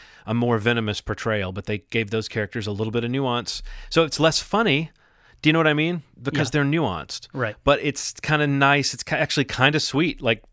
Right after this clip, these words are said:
Speaker 1: legit sweet. And then the
Speaker 2: Right.
Speaker 1: end scene with the little kid having given the card to his mom, who we know keeps pawning him off on people,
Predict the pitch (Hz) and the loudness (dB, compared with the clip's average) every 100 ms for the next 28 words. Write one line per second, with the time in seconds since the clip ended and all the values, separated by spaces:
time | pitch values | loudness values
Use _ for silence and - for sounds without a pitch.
0 | - 135 110 131 - 127 160 117 113 139 | -8 -4 0 0 0 0 0 0 -2 0
1 | 139 147 147 131 - 143 135 - - - | 2 2 0 -2 -2 0 -2 -4 -14 -6
2 | - 135 135 139 131 - 151 127 120 120 | -4 0 2 0 -2 0 0 2 -2 -2
3 | 113 113 110 - 117 110 117 107 95 117 | -2 -2 -2 0 0 0 -2 -2 -2 0
4 | 135 113 117 113 110 123 117 - 127 - | 0 0 -2 -2 -2 -2 -2 -6 -10 -2
5 | 120 117 107 110 120 101 92 95 87 90 | 0 0 0 -2 -2 -4 -8 -8 -8 -8